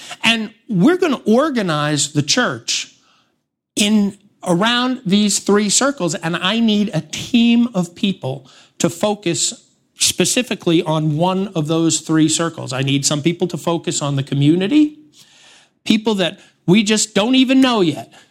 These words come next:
and they're out there. We need people to focus on that. And if we get a team of people focusing on that, we will be so much more effective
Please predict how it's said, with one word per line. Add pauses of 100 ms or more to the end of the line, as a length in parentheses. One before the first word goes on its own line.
(360)
and
they're
out
there. (840)
We
need
people (200)
to
focus
on
that. (680)
And
if
we
get
a
team
of
people
focusing
on
that, (300)
we
will
be (100)
so
much
more
effective